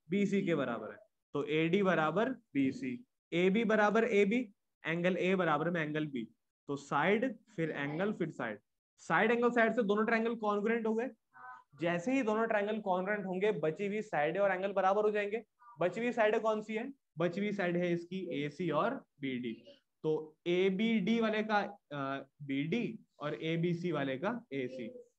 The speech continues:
by सीपीसीटी बराबर हो जाएगा और सारे के सारे प्रूव हो जाएंगे automatically। समझ में आया कि नहीं आया? तो एक काम करना, जो बच्चा इसका solution कर सकता है जरूर try करना, जो बच्चा इसका solution नहीं कर सकता या फिर कुछ level तक पहुंच भी जाएगा ना,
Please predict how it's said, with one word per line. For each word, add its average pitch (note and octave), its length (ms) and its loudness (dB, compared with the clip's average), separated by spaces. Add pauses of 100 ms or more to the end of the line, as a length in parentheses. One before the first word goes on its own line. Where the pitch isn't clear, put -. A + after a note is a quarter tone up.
by E3 180 2
सीपीसीटी F3+ 600 -2
बराबर C#3 380 -2
हो C3 80 -4
जाएगा B2 300 -6 (280)
और C#3+ 120 -8
सारे G3+ 360 0
के F#3 80 -2
सारे D3 240 -4
प्रूव C3 200 -8
हो A#2 100 -8
जाएंगे B2+ 260 -8
automatically। A#2 640 -10 (260)
समझ E3+ 200 0
में G3 160 0
आया F#3 100 0
कि F#3 120 -4
नहीं F3 100 -2
आया? A#2 180 -4 (400)
तो F#3 60 2
एक F#3+ 180 2
काम F#3+ 240 6
करना, C#3+ 240 0
जो E3 140 0
बच्चा F#3+ 220 0
इसका G3+ 200 0
solution F3+ 360 -2
कर G3 140 -2
सकता G3 220 -4
है G3 100 -2
जरूर D3+ 220 0
try F#3 220 2
करना, F3 300 -4 (320)
जो G3 180 6
बच्चा A3 160 4
इसका A#3 200 4
solution A3 420 2
नहीं G3+ 240 2
कर G#3+ 160 2
सकता G#3 180 0
या A3 120 4
फिर A#3+ 120 -2
कुछ A#3 220 -2
level G#3 160 6
तक A3+ 240 0
पहुंच F#3 260 2
भी A3 80 -2
जाएगा D#3+ 260 4
ना, F3 140 -4